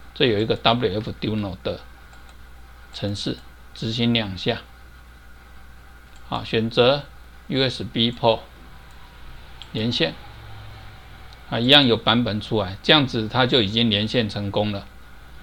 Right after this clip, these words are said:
连线成功之后呢，就请你去执行 Scratch 二，但是你没有特殊积木啊，所以你要去开启它的范例档，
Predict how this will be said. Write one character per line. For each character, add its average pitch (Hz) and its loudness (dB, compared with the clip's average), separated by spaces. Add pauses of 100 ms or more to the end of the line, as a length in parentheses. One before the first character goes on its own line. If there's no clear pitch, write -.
连 127 2
线 175 4
成 147 4
功 156 4
之 156 2
后 156 6
呢， 139 4 (360)
就 147 0
请 113 0
你 104 -2 (100)
去 131 0
执 120 -2
行 110 0 (480)
Scratch 123 -2 (340)
二， 143 4 (1400)
但 175 6
是 196 4
你 147 6
没 139 6
有 147 8
特 147 6
殊 139 2
积 143 0
木 143 4
啊， 113 2
所 135 2
以 - 4
你 117 4
要 123 4
去 123 -2
开 147 2
启 104 -4
它 120 0
的 120 0 (320)
范 120 6
例 117 4
档， - -4